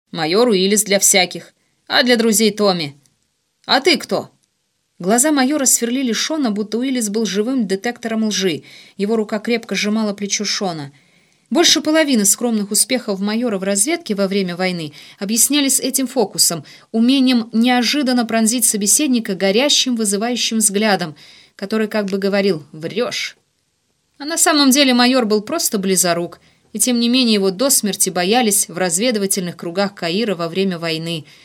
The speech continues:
где он отвечал за плату агентам. Люди, пытавшиеся надуть его, преувеличить свои расходы,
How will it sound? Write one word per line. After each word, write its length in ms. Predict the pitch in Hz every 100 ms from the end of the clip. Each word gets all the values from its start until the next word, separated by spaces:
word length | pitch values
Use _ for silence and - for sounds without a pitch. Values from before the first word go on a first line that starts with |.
| _ -
где 220 | 185 190
он 80 | 185
отвечал 480 | 180 180 - 214
за 160 | 190 175
плату 340 | 175 185 185
агентам. 600 | 170 156 175 165 151 147 _ _ _ _ _ _ _ _ _
Люди, 280 | 226 311 285
пытавшиеся 720 | 294 277 285 277 277 262 -
надуть 440 | 262 262 311 277 196
его, 260 | 165 151 - - _ _ _
преувеличить 600 | - 269 285 320 330 247
свои 260 | - 202 202
расходы, 640 | 196 190 - 185 165 160